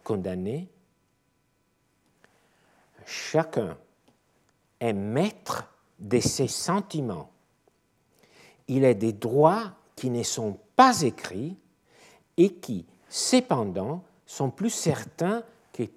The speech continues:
tous les droits écrits. Je veux être fille de famille,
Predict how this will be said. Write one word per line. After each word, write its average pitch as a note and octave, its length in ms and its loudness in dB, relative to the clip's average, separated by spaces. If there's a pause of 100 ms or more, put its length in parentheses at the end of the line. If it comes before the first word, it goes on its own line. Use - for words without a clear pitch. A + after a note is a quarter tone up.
tous C#4+ 160 0
les G#3 120 2
droits A#2 360 -2
écrits. - 420 -12 (960)
Je G2 240 -2
veux D3+ 280 2
être A2 360 -2
fille G2+ 640 -8 (100)
de F2 140 -6
famille, F#3+ 680 -6